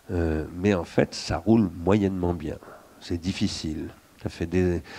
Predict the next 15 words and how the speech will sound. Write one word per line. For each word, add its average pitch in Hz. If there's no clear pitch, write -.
deux 95
ou 95
trois 92
ans 95
qu'on 87
a 82
commencé -
et -
on 85
décolle 82
pas. -
On 85
a 82
du 85
mal. » 71